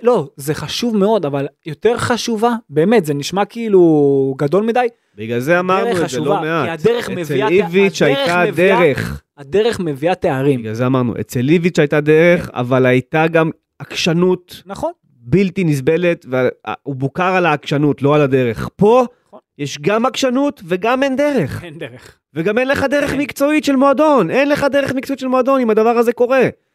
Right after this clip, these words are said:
Speaker 2: כי זה
Speaker 1: אתה
Speaker 2: לא
Speaker 1: ראית,
Speaker 2: יכל לקרות.
Speaker 1: אתה
Speaker 2: אתה
Speaker 1: ראית.
Speaker 2: היית צריך אחרי איביץ' לפגוע בול, ולא עשית את זה.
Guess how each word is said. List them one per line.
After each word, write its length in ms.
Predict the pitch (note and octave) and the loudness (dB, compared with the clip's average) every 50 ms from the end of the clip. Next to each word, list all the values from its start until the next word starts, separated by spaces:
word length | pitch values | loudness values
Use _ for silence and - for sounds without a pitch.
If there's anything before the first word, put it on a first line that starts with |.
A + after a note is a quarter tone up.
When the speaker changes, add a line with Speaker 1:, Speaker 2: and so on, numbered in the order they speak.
| _ _ _ _ | _ _ _ _
Speaker 2:
כי 140 | _ A3 A#3 | _ -4 -2
זה 100 | F#3+ A3+ | 0 0
Speaker 1:
אתה 80 | A#3+ B3 | 2 2
Speaker 2:
לא 60 | C4+ C#4 | 2 2
Speaker 1:
ראית, 180 | C#4+ C4+ C4 | 2 0 -2
Speaker 2:
יכל 240 | B3 - - B3 C4 | -2 -2 0 0 0
לקרות. 580 | C4 B3 - - A3+ B3+ C4 B3+ G3 D3+ - - | 0 0 -2 -2 0 2 2 4 4 2 0 -4
Speaker 1:
אתה 80 | - D3 | -10 -14
Speaker 2:
אתה 180 | - - F#3+ | -8 -6 -4
Speaker 1:
ראית. 220 | F#3+ F#3 F#3 G3 A3+ | -4 -2 0 0 2
Speaker 2:
היית 220 | A#3+ B3+ C4 B3 B3 | 2 2 0 0 0
צריך 320 | - A#3+ A#3 A3+ A3+ C#4 | 0 0 0 0 0 -2
אחרי 220 | G#3 F#3+ - A#3 | -2 0 2 2
איביץ' 260 | A#3 B3 G#3+ A#3 - - | 2 2 0 -2 -2 -2
לפגוע 360 | A3 F#3 F#3+ F3+ A3+ A#3 A#3+ | -4 -4 -2 0 2 2 2
בול, 460 | G3 F3+ A#3+ C#4 C4+ A3+ D#3+ B2+ A#2 B2 | 2 2 2 4 4 4 2 0 -2 -4
ולא 280 | C#3 D3+ F3 G#3 B3 C#4+ | -4 -2 0 2 2 2
עשית 300 | D4 - E4+ E4 D#4+ F4+ E4 | 0 0 -4 -4 -2 -2 -2
את 80 | C#4 F#3 | -2 -2
זה. 140 | D3+ C3 | -2 -4